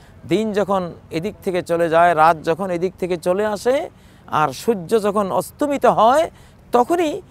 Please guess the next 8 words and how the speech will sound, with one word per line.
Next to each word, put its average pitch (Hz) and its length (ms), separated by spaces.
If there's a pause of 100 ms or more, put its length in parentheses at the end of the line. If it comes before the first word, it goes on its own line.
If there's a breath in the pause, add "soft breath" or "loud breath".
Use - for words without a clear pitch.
(160 soft breath)
একজন 190 300
রোজাদার 226 500
তার 220 220
ইফতারের 180 460
সময় 170 640
পর্বে 185 400 (280 soft breath)
প্রবেশ 208 300
করলো, 135 360